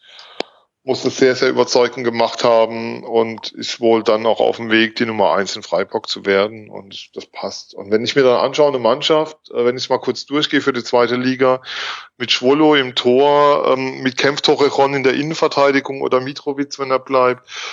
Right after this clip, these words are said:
ähm, mit den Außenverteidigern Mujica oder Kübler und Christian Günther auf links, Julian Schuster auf der Sechs,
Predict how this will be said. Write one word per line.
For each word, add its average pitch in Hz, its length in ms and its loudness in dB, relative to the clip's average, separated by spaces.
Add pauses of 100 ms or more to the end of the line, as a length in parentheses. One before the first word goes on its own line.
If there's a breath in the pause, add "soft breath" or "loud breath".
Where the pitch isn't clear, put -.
(280 loud breath)
ähm, 127 480 0
mit 139 100 2
den 127 140 2
Außenverteidigern 127 1200 2
Mujica 147 380 0
oder 123 140 2
Kübler 139 840 2
und 127 160 -8
Christian 123 400 -2
Günther 147 320 -2
auf 120 260 0
links, 139 540 -10
Julian 151 360 0
Schuster 143 400 -2
auf 135 180 -2
der 135 120 2
Sechs, - 680 -2